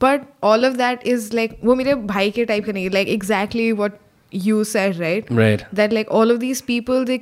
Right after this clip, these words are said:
Speaker 1: keep making the same sort of songs
Speaker 2: Yes.
Speaker 1: with the same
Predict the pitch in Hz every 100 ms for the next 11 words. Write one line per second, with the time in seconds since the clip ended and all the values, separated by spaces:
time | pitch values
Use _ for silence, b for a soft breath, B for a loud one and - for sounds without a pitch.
0 | 254 247 240 226 226 233 226 240 214 196
1 | 226 220 - - - - 185 180 202 220
2 | - - 156 175 220 151 147 120 175 208
3 | 202 220 220 - 214 208 208